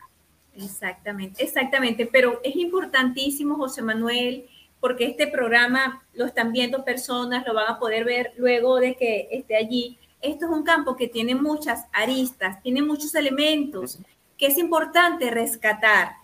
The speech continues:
Speaker 1: ¿Por qué? Porque de la, el colegio ya pasa a la universidad, pero pasaron muchas cosas, mi amor.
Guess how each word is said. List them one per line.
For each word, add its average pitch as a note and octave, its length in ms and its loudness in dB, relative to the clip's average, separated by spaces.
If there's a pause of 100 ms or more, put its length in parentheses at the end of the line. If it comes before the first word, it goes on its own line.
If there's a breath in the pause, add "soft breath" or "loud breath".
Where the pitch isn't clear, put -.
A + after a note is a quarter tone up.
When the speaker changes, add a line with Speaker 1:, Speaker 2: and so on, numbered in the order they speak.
(280 soft breath)
Speaker 1:
¿Por C4+ 160 0
qué? C#4 140 -2
Porque A3+ 540 -4 (100)
de B3 280 2
la, A3+ 600 6
el B3 220 0
colegio C#4 320 4
ya C#4 180 2
pasa C#4+ 200 2
a C#4+ 40 6
la C#4 60 4
universidad, B3 520 2
pero A#3 160 -2
pasaron C4 340 -2
muchas E4 280 -4
cosas, D4+ 440 -4
mi G#3 120 -6
amor. F#3 300 -8